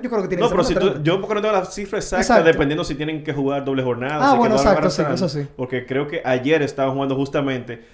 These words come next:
Speaker 2: San Luis y Cincinnati,
Speaker 1: Ujú.
Speaker 2: que se dio un incidente de que Nick Castellanos conectó un jo-, el tipo conectó un jonrón y después conectó un jonrón con la base llena. Y el bate, la, la parte de arriba del bate se le fue una, como una estilla.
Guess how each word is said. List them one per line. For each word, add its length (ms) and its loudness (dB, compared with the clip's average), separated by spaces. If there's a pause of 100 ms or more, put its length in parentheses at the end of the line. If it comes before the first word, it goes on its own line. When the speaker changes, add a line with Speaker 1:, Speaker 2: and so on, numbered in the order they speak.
(240)
Speaker 2:
San 320 -6
Luis 180 -2
y 60 -2
Cincinnati, 680 -4 (300)
Speaker 1:
Ujú. 120 -6
Speaker 2:
que 120 -4
se 140 -4
dio 140 2
un 80 0
incidente 560 -4
de 140 -10
que 160 -10
Nick 280 -12 (140)
Castellanos 600 -6
conectó 380 -12
un 100 -4
jo-, 200 -4
el 200 -10
tipo 220 -14
conectó 240 -6
un 60 -6
jonrón 340 -2
y 40 -2
después 200 -4
conectó 340 -8
un 60 -4
jonrón 260 -6
con 80 -6
la 80 -4
base 220 -8
llena. 260 -8 (400)
Y 180 -6
el 140 2
bate, 580 -4
la, 380 -6 (160)
la 260 -8
parte 220 -10
de 60 -6
arriba 160 -6
del 80 -4
bate 140 -6
se 120 -10
le 100 -6
fue 220 -6
una, 180 -8
como 180 -8
una 80 -4
estilla. 440 -14